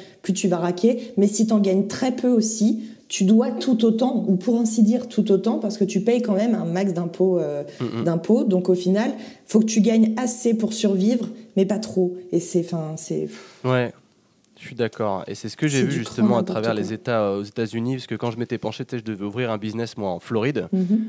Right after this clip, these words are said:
Speaker 2: il y a plusieurs années. Et quand je regardais, bah, les taxes au niveau de, bah, au départ, ce qui a fait mon choix sur, euh, les États-Unis,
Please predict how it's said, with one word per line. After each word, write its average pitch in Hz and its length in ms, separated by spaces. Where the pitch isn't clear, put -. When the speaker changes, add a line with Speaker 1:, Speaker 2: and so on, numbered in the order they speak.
Speaker 2:
il 107 60
y 104 60
a 95 80
plusieurs 104 460
années. 135 360
Et 104 240
quand 113 160
je 104 80
regardais, 117 280
bah, 113 120
les 98 100
taxes - 400
au 113 60
niveau 101 320
de, 104 200
bah, 95 240
au 151 120
départ, 180 320
ce - 40
qui - 80
a 127 40
fait 160 120
mon 160 140
choix 147 400
sur, 120 340
euh, 104 100
les 101 140
États-Unis, 117 720